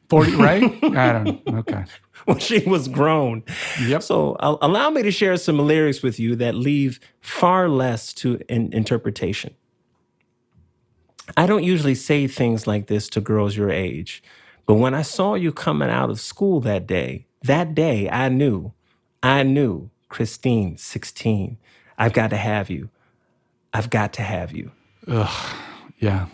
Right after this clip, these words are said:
Speaker 1: that, that would be the song Christine sixteen by Kiss off of their nineteen seventy-seven album Love Gun.
Speaker 2: Mm.
Speaker 1: Yeah, uh, I mean, it's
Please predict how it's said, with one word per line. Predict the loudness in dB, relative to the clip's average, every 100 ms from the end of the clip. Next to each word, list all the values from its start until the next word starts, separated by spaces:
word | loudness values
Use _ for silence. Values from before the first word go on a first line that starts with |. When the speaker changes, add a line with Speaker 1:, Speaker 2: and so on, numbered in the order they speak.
| -2
Speaker 1:
that, | 0 0 2
that | 2
would | 2 2
be | 0
the | 0
song | 0 2 2 0
Christine | -2 -2 0 2 2 2
sixteen | 0 -2 0 2 2 2 0 -4 _ -20 -20 -4
by | -2 0
Kiss | 2 2 2 -4 -12 -8
off | -4 -4 0
of |
their | 2 2
nineteen | 2 2 2 2
seventy-seven | 2 0 2 0 0 2 2
album | 0 0 0 0 -2 -14 _ _ _ 2
Love | 2 2 0
Gun. | -2 -2 -6 -12 _ _ _ -4
Speaker 2:
Mm. | 0
Speaker 1:
Yeah, | 0 0 -4
uh, | -4 -2 0
I |
mean, | 0 0
it's | -2 -10